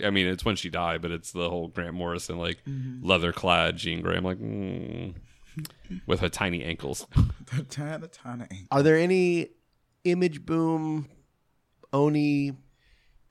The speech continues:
Speaker 3: I D W,
Speaker 2: They've
Speaker 3: Dark
Speaker 2: come out with
Speaker 3: Horse?
Speaker 2: stuff. Things are good. I can't remember off the top of my head.
Speaker 3: That's the problem. There's so much, like, out there that it's,
Speaker 2: Mm-hmm.
Speaker 3: it's hard to track.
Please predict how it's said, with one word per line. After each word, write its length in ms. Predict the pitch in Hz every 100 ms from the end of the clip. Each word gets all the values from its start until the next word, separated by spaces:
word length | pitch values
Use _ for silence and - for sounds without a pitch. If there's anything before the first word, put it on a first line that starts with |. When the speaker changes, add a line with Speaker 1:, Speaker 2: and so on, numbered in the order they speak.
| -
Speaker 3:
I 140 | 127
D 80 | 135
W, 640 | 135 135 135 131 127 127 123 _ _ _ _
Speaker 2:
They've 100 | 202
Speaker 3:
Dark 180 | 208 127
Speaker 2:
come 100 | 202
out 120 | 190
with 100 | -
Speaker 3:
Horse? 80 | 131
Speaker 2:
stuff. 340 | - 180 175 -
Things 240 | 180 170 170
are 80 | 160
good. 460 | 156 143 139 135 -
I 80 | 135
can't 280 | 135 147 123
remember 280 | 139 131 127
off 140 | 127
the 60 | 120
top 220 | 120 107
of 40 |
my 140 | 110 101
head. 160 | 90
Speaker 3:
That's 240 | 165 185 180
the 80 | 147
problem. 420 | 156 139 117 113
There's 180 | 120 -
so 320 | - 156 180
much, 400 | 175 165 - -
like, 260 | 135 123 -
out 300 | 107 104 -
there 340 | 135 139 139
that 160 | 127 120
it's, 220 | 117 95
Speaker 2:
Mm-hmm. 120 | 104
Speaker 3:
it's 140 | 120 -
hard 280 | 120 117 107
to 40 |
track. 460 | - 113 110 110